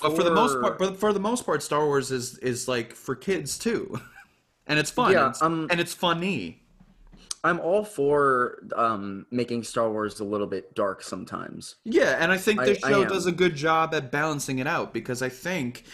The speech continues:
Speaker 1: if it was just
Speaker 2: You're right.
Speaker 1: dark and self-serious like a Rogue One,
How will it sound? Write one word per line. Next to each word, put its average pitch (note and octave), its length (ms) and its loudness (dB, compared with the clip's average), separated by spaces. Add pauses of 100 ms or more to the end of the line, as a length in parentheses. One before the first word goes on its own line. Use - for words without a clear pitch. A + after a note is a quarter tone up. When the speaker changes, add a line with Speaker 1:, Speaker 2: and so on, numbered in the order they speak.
(160)
Speaker 1:
if C#3+ 140 -2
it D3 60 2
was C3+ 200 0
just D3 140 0
Speaker 2:
You're C3 100 2
right. A#2+ 80 4
Speaker 1:
dark C3 180 0
and C3 100 -8
self-serious B2+ 680 -2
like A2+ 140 -2
a A2+ 60 -2
Rogue A2 260 0
One, B2+ 400 -2